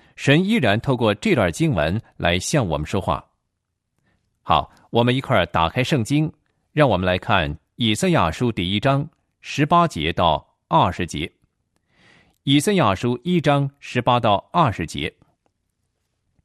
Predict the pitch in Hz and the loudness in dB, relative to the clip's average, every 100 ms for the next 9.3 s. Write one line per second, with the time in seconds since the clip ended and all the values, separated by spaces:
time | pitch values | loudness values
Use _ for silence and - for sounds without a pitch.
0 | _ _ _ _ - 202 180 107 135 160 | _ _ _ _ -2 2 4 4 2 0
1 | 104 80 131 131 - _ _ _ _ _ | -2 -2 -2 -2 -6 _ _ _ _ _
2 | _ _ _ _ _ _ - 220 240 165 | _ _ _ _ _ _ -2 4 4 4
3 | 139 110 87 - 123 131 - _ _ _ | 2 2 0 0 0 -2 -6 _ _ _
4 | _ - 123 107 113 85 92 113 - _ | _ 0 2 2 2 2 2 0 -6 _
5 | - 120 107 101 - 139 190 - 90 143 | 0 2 4 2 2 0 0 -2 -4 0
6 | 107 90 80 - _ _ _ _ _ _ | 0 0 -4 -6 _ _ _ _ _ _
7 | _ 127 123 127 139 - 226 107 69 - | _ 2 4 4 2 2 2 2 -2 -10
8 | - 208 208 190 - 110 95 - 185 - | -4 0 2 0 0 0 0 0 0 0
9 | 73 80 117 | -2 -2 -4